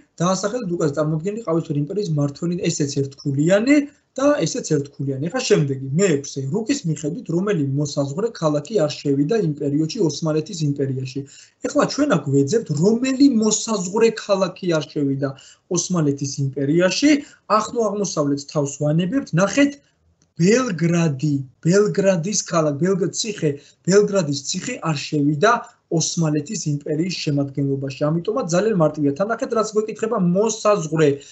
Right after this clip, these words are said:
კი ბატონო, არც სიგეტვარი, ბუდა და ვენა არ შესულა, არც ვენეცია, არც რომი ოსმალეთში, მაგრამ ამ შემთხვევაში მოსაზღვრე არ შევიდა რა? ბელგრადი. კი ბატონო,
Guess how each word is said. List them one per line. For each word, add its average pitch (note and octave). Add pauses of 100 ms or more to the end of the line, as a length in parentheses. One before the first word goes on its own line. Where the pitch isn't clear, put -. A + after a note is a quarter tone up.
(120)
კი -
ბატონო, G#3+
არც G3+
სიგეტვარი, A3
ბუდა G3
და G#3
ვენა G#3
არ G3+
შესულა, F3
არც D3
ვენეცია, D#3+
არც C#3
რომი D3
ოსმალეთში, C#3+
მაგრამ C#3 (280)
ამ D#3
შემთხვევაში G3
მოსაზღვრე D#3 (360)
არ D3+
შევიდა F#3+ (300)
რა? D3+ (440)
ბელგრადი. C3+ (280)
კი -
ბატონო, C#3